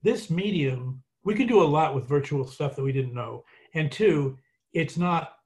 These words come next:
a complete solution. If you have any kids who are trying to learn through remote education, it's not a complete solution. And same thing with telemedicine. You, you, it's not, but the fact that it can be as powerful as it can be, I think has been a wake-up call for everybody.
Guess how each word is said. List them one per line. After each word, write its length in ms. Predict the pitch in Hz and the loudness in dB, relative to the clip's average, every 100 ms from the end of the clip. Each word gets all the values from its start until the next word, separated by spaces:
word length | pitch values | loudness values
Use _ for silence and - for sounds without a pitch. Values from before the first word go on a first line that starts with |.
| - | -20
a 60 | - | -4
complete 420 | 151 135 147 139 | -4 0 -2 -2
solution. 460 | 135 131 123 - - | 0 0 -2 -8 -4
If 80 | 165 | 2
you 100 | 170 | 2
have 120 | 165 | 2
any 140 | 180 | -2
kids 280 | 180 180 151 | -2 -4 -2
who 80 | 156 | -2
are 40 | |
trying 280 | 139 160 151 | 0 -2 0
to 60 | 143 | 0
learn 260 | 143 143 | 2 0
through 180 | 135 135 | -2 -4
remote 280 | 131 139 143 | -2 -2 -2
education, 680 | 127 131 - 139 131 139 131 - _ | -4 -6 -4 -2 -2 -6 -8 -14 _
it's 160 | 156 156 | -8 -4
not 200 | 185 156 | 0 0
a 40 | |
complete 340 | 143 123 135 131 | 0 -4 -6 -8
solution. 520 | 123 120 127 143 139 _ _ _ | -12 -12 -14 -14 -16 _ _ _
And 180 | 180 170 | 0 0
same 240 | - 202 165 | 2 0 0
thing 160 | 156 | -2
with 140 | 135 131 | -2 -2
telemedicine. 520 | 135 127 123 - 156 | -2 -2 -6 -8 -8
You, 100 | 180 | -6
you, 200 | 160 151 | -6 -8
it's 140 | 175 202 | -8 -4
not, 300 | 180 - - - - _ | -4 -6 -14 -20 -20 _
but 320 | 226 220 - - _ _ _ _ - | 0 0 0 -14 _ _ _ _ -10
the 120 | 143 | -10
fact 360 | - 190 208 | -6 -6 -2
that 120 | 202 165 | -2 -2
it 120 | 135 | -2
can 140 | 147 | -2
be 120 | 151 143 | 0 0
as 100 | 135 | -2
powerful 460 | - 185 170 151 | -4 -2 0 0
as 120 | 139 | 0
it 120 | 135 - | -2 -4
can 200 | 135 117 | -4 -2
be, 600 | 233 269 131 120 123 - _ _ _ - | -2 -2 -4 -8 -14 -18 _ _ _ -6
I 100 | 151 | -2
think 280 | 143 170 143 | -2 -2 -2
has 120 | 139 | -2
been 180 | - 143 | -2 -2
a 40 | 131 | 0
wake-up 360 | 151 147 - | 0 0 -6
call 220 | - 131 | -8 -8
for 140 | 127 135 | -8 -10
everybody. 340 | 123 123 131 | -12 -12 -16